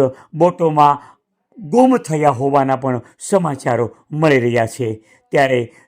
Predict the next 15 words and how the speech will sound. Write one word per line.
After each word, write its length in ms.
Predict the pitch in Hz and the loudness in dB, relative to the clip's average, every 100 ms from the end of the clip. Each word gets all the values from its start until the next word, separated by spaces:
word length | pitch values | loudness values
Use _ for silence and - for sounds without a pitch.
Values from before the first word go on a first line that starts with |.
| - | -4
તંત્ર 360 | 165 135 143 | -4 -2 -6
દ્વારા 440 | 123 127 143 131 117 - _ - | -4 0 0 0 -2 -8 _ -4
ખૂબ 260 | 202 180 175 | 0 2 2
જ 160 | 147 143 - _ 156 | 2 -4 -4 _ -8
મહેનત 760 | 160 180 180 170 - 156 139 - - | 0 2 2 0 0 -2 -2 -12 -6
શરૂ 180 | 190 160 | -6 -6
કરી 200 | 143 127 | -6 0
દેવામાં 560 | 123 117 113 - - - | 2 2 -2 -4 -20 -2
આવી 260 | 147 123 120 | 0 0 -4
છે. 340 | - 107 95 _ _ - | -8 -14 -16 _ _ -2
ત્યારે 400 | 147 127 120 - _ - | 0 0 -2 -8 _ -8
તંત્ર 280 | 175 165 165 | -6 -2 -4
દ્વારા 420 | 131 131 127 117 - _ - | 0 2 2 -2 -6 _ -4
આ 120 | 156 | -2
બાબતે 580 | 147 151 151 160 156 | 0 0 0 -2 -2